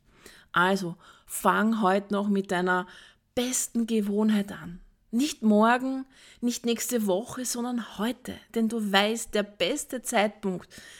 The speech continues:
mit einer neuen Gewohnheit zu beginnen, war vor einem Jahr.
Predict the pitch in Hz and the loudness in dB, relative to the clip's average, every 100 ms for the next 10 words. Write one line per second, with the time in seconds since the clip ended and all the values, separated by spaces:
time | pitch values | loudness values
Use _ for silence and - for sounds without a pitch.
0 | - _ 208 202 190 180 180 180 196 247 | -20 _ -6 -2 0 0 0 2 0 -2
1 | 254 247 220 220 220 220 226 202 202 - | -4 -4 -2 -2 -4 -4 -6 -4 -6 0
2 | 226 214 170 180 - _ _ _ _ 190 | 2 2 0 -8 -16 _ _ _ _ -8
3 | 175 - - 175 185 180 208 190 | -6 -8 -10 -8 -8 -2 -2 -2